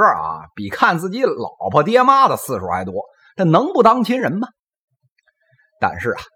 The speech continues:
最近呢，这一篇啊万字长文，这人物期刊的这个文章叫《外卖骑手困在系统里》，在互联网上炸了窝了。这文章讲的什么内容呢？哎，就是揭露啊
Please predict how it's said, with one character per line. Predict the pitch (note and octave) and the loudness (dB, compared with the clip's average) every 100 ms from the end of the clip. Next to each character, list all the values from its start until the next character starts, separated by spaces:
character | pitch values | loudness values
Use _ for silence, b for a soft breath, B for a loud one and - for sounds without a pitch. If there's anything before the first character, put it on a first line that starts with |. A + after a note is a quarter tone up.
| _ | _
最 | A3 A3+ | -2 0
近 | B3+ D4 | 2 2
呢， | A3+ _ _ _ | -2 _ _ _
这 | - | -6
一 | - A3 | -4 -4
篇 | - F#3+ | 2 4
啊 | G3+ - - G3 | 4 2 -4 2
万 | A#3+ A#3 | 2 0
字 | A3+ A#2+ | -8 -10
长 | - D#3+ | -4 -2
文， | F#3 G3 - _ | 0 -2 -6 _
这 | B2+ | -10
人 | A2+ C3 C4+ | -2 0 0
物 | G4 A#3 B2+ | -2 -4 -4
期 | - - | -4 -2
刊 | G#3+ A#3 | 0 0
的 | G3 - _ | -6 -10 _
这 | C3+ | -6
个 | A#2+ G#2 G2+ _ | -6 -8 -14 _
文 | G#2+ D3+ | -4 0
章 | G#3 A3 A3+ - | 4 4 4 -8
叫 | - B2 - - - A4+ | 0 0 0 -16 -2 0
《外 | D#3+ A2 | 0 -2
卖 | C#3 G3+ E2+ | 0 0 0
骑 | - - - | -16 -8 -8
手 | - - B2+ _ _ | -8 -10 -14 _ _
困 | - C4+ A3+ | -4 -2 -2
在 | G#2 A#2+ G2+ | -2 -4 -6
系 | - - | -14 -12
统 | F#2+ D#3 | -8 -8
里》， | G#3 - - _ b b b _ | -8 -12 -18 _ b b b _
在 | A2 G2 | -2 -2
互 | B2 G#2 | -2 -2
联 | A2+ | -2
网 | A2 - | -4 -8
上 | G#2+ G#2+ | -8 0
炸 | C3+ F2+ | 0 0
了 | G#2+ | -4
窝 | C3 D3+ | 0 0
了。 | - _ _ _ b b b b b | -2 _ _ _ b b b b b
这 | C#4+ | 0
文 | A3 E4+ | 0 4
章 | D#4+ C#4+ | 2 4
讲 | E3 A#2+ | 0 0
的 | C3 | 0
什 | D3+ | 0
么 | A3+ | 0
内 | E4 B3+ | 0 0
容 | C3+ C4 | 0 -4
呢？ | - _ _ _ | -8 _ _ _
哎， | A2 F#2 - - | -2 -2 -8 -6
就 | C3+ | -6
是 | F#2 E2 | -6 -14
揭 | - G#3+ C#4 | -4 2 2
露 | C4+ | 0
啊 | - | -6